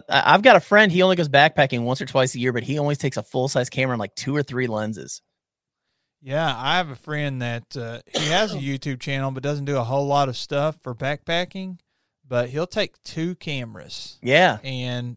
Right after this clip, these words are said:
Speaker 2: and multiple lenses. And I'm talking, like, this is the same backpacking trip I'm doing.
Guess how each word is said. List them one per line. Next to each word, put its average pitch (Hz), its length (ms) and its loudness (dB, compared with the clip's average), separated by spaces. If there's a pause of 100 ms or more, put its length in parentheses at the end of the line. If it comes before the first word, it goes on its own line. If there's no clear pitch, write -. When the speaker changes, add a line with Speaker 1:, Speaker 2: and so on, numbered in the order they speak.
(120)
Speaker 2:
and 151 220 -2
multiple 151 640 -2
lenses. 151 720 -10
And 139 200 -8
I'm 160 140 -4
talking, 170 400 0
like, 123 320 -6
this 147 160 -12
is - 60 -8
the 175 80 -8
same 170 240 -2
backpacking 156 480 -2
trip 165 180 -4
I'm 190 280 -2
doing. 143 360 -4